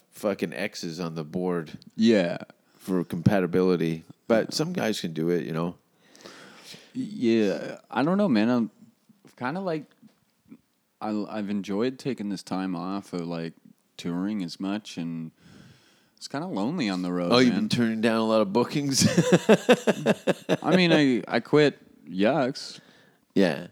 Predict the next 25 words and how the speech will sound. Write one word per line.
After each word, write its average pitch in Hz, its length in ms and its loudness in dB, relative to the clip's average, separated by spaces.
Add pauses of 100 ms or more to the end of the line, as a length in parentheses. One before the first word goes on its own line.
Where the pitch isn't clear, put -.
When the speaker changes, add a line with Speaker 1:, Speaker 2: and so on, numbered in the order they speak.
(100)
Speaker 2:
I 113 60 0
mean, 113 340 2
and 107 200 0
th-, 107 140 -2
they 135 160 0
were 151 140 0
working 104 280 2
me 95 80 2
pretty 110 240 -2
good 101 340 -2
considering 95 520 -2
how 90 120 -2
they 92 100 -2
work 90 240 -2
other 98 200 -4
Speaker 1:
Yeah. 92 180 -2
Speaker 2:
people. 110 200 -2 (180)
Speaker 1:
You 180 100 -6
know 180 160 0
what? 175 280 -2
And 151 100 -8
that's 160 180 -4
the 151 80 -2
thing 170 280 -4
now. 110 340 -2